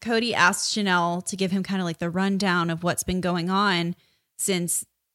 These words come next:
they've, before they've gotten there. Um, and he is annoyed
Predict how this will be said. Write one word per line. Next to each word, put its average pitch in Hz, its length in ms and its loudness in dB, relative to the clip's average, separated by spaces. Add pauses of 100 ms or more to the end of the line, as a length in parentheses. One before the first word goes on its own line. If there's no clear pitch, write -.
(100)
they've, 175 460 0
before 196 320 0
they've 170 180 0
gotten - 360 -2
there. 110 340 -8 (220)
Um, 117 420 -6 (120)
and 202 460 2 (140)
he - 200 -2
is 427 260 4
annoyed 226 640 2